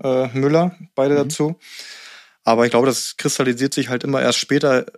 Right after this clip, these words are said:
Speaker 1: heraus, wenn man dann nicht mehr tagtäglich irgendwie miteinander was zu tun hat, sondern dann irgendwie noch Kontakt
Speaker 2: Mhm.
Speaker 1: hält, äh, ja, übers Handy halt. Ähm, und da, äh, zählen die beiden auf jeden Fall mit dazu.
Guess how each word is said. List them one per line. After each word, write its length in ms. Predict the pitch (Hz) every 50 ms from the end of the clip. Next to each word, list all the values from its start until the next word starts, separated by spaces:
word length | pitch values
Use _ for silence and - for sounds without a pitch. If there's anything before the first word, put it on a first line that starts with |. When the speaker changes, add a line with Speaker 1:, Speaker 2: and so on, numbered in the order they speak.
| _ _ _
Speaker 1:
heraus, 400 | 117 117 110 110 117 127 - -
wenn 60 | 123 120
man 120 | 120 117
dann 440 | 113 113 113 113 113 117 113 117 _ _ _ _ _ _ _ _ _ _ _ _
nicht 160 | 135 131 123 -
mehr 100 | 131 117
tagtäglich 500 | - 127 123 - - 131 131 143 131 -
irgendwie 180 | 135 127 127 123
miteinander 420 | 127 123 117 123 120 123 135 131
was 160 | 123 120 -
zu 80 | - -
tun 240 | - 165 175 175 156
hat, 140 | 165 165
sondern 520 | - 139 131 127 127 127 127 127 127 - -
dann 140 | - 123 123
irgendwie 220 | 131 135 127 135
noch 260 | 127 127 123 - - - _
Kontakt 440 | - - 123 113 117 147 151 - -
Speaker 2:
Mhm. 40 | 139
Speaker 1:
hält, 280 | 135 139 139 - - _ -
äh, 380 | - 143 131 127 127 123 127 123 120 120
ja, 200 | 123 117 - -
übers 240 | - 120 120 117 -
Handy 220 | 131 131 143 139 135
halt. 280 | 131 139 139 139 - _ - - - - - - - - - - - - - - - _ _ -
Ähm, 500 | 131 127 127 131 131 131 131 131 131 _ _ _ _ _ _ _ _ _ _ _ - -
und 160 | - 123 113
da, 380 | 117 117 120 123 120 120 120 113 - - - _ _ _ _ -
äh, 220 | 120 113 113 110 98 98
zählen 240 | - - 131 120 120
die 120 | 117 123
beiden 260 | 113 117 117 120 127 120
auf 100 | 110 -
jeden 120 | 120 117
Fall 120 | - 113
mit 120 | 113 110 117
dazu. 280 | 110 - - 113 107